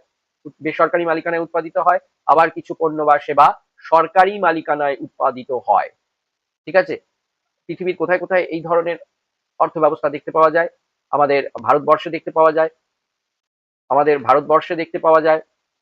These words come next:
ইংল্যান্ডে দেখতে পাওয়া যায়, ফ্রান্সে দেখতে পাওয়া যায়, সুইডেনে দেখতে পাওয়া যায়, নরওয়েতে দেখতে পাওয়া যায়। এই সমস্ত দেশগুলিতে, আরো অনেক দেশ আছে, এগুলোর নাম বললাম, এই সমস্ত দেশগুলিতে মি-,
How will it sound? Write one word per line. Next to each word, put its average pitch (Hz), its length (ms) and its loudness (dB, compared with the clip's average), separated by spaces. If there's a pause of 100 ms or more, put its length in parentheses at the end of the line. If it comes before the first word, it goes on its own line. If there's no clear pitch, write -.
(340)
ইংল্যান্ডে 160 460 2
দেখতে 165 240 -6
পাওয়া 160 240 4
যায়, 156 180 2
ফ্রান্সে 156 520 -2
দেখতে 160 260 -6
পাওয়া 156 240 6
যায়, 151 240 4 (500)
সুইডেনে 170 460 -2
দেখতে 165 260 -4
পাওয়া 160 240 6
যায়, 156 200 2 (100)
নরওয়েতে 147 480 0
দেখতে 151 220 -10
পাওয়া 143 240 2
যায়। 147 200 2 (380)
এই 160 140 -4
সমস্ত 156 380 -8
দেশগুলিতে, 143 560 -8 (140)
আরো 147 180 0
অনেক 160 180 -2
দেশ 147 180 -10
আছে, 127 180 -4
এগুলোর 139 300 -8
নাম 127 180 -4
বললাম, 127 300 -6
এই 160 80 -8
সমস্ত 175 280 -16
দেশগুলিতে 139 440 -14
মি-, 139 240 -14